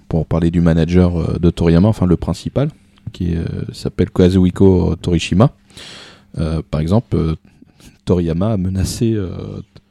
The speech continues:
le, son Tanto, donc, euh, Kazuhiko Torishima, euh, d'arrêter s'il ne lui laissait pas la permission de faire grandir son héros.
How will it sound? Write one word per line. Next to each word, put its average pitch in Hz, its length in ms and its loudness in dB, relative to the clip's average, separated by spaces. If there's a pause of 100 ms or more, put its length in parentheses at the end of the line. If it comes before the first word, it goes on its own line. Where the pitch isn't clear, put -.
(360)
le, 87 300 -2
son - 180 -12
Tanto, 87 380 -2
donc, 107 240 -6
euh, 78 180 -6
Kazuhiko 85 420 -4
Torishima, 104 460 -6 (100)
euh, 87 500 -6
d'arrêter 85 380 -2
s'il 104 180 -8
ne 95 40 -2
lui 87 80 -4
laissait 87 200 -6
pas 120 180 -4
la 107 100 -4
permission 95 420 -6
de 117 80 -4
faire 90 200 -8
grandir 95 260 -8
son 104 180 -8
héros. 110 260 0